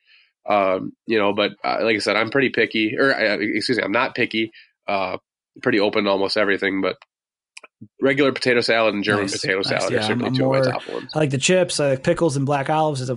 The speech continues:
Speaker 2: it's a weird thing with me from the south side of Milwaukee. I have a friend that did the same thing where every, every time we have some, some people over, it's always pickles,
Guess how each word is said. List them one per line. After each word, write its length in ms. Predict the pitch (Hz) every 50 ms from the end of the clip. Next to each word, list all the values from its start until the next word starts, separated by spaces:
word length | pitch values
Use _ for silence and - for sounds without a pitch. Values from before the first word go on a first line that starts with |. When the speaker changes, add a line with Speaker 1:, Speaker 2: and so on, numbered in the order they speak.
| - -
Speaker 2:
it's 120 | 127 -
a 60 | 131
weird 240 | 123 131 139 131 131
thing 180 | - 131 131 131
with 140 | 123 -
me 220 | 135 135 131 127 123
from 160 | - - 123
the 60 | 123
south 200 | - 135 127 127
side 140 | 127 127 123
of 60 | 127
Milwaukee. 520 | 123 120 120 123 123 123 117 123 120 120 120
I 40 |
have 100 | 117 113
a 60 | 117 110
friend 260 | - 131 123 120 120
that 140 | 117 120 -
did 140 | 127 120
the 40 | 117
same 220 | 113 - 127 120 113
thing 220 | 123 117 113 113
where 280 | 110 110 107 110 107 - -
every, 200 | 143 135 131 123 127 127 123 -
every 140 | - 156 156
time 140 | 160 165 165
we 100 | 156 147
have 160 | 147 143 127
some, 180 | - 151 123 -
some 200 | - 151 143 131
people 240 | 143 143 139 143
over, 200 | 139 139 135 135
it's 120 | 127 120 -
always 180 | 131 127 127
pickles, 520 | - - 143 - 147 147 135 127 127 -